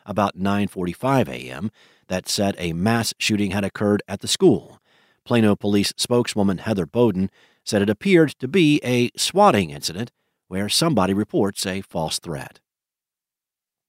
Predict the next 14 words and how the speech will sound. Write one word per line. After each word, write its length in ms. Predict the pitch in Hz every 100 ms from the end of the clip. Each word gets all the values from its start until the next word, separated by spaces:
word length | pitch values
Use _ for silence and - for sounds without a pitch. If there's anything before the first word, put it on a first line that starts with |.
| _ _ _
An 80 | 101
admitted 440 | 90 98 117 95 -
drug 280 | - 127 139
trafficker 520 | - 64 - - 131
was 160 | 104 -
sentenced 500 | 110 98 95 - -
Wednesday 560 | 104 101 - 98 123
to 260 | - 107 95
roughly 440 | 110 107 110 101
twelve 440 | - 156 185 147 123
years 360 | 131 127 -
in 160 | 113 107
federal 400 | 120 113 98 95
prison 520 | - 185 135 82